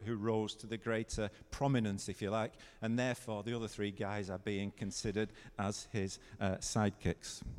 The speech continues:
Okay, Shadrach, Meshach, and Abednego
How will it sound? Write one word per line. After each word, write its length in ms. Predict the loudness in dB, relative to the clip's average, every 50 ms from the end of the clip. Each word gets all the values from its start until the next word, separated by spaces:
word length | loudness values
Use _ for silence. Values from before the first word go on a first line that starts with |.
| -12 -16 -20 -20 -20 -20 -20 -18 -18 -18 -18 -18 -18 -18 -20 -2 4
Okay, 420 | 6 6 6 6 6 6 6 6 2 -2
Shadrach, 520 | -8 -6 -4 -4 -4 0 -2 -2 -2 0
Meshach, 520 | 2 4 4 4 2 2 2 0 0 0 0 2
and 100 | 2 2
Abednego 720 | 4 4 4 4 6 6 6 8 8 8 8 6 6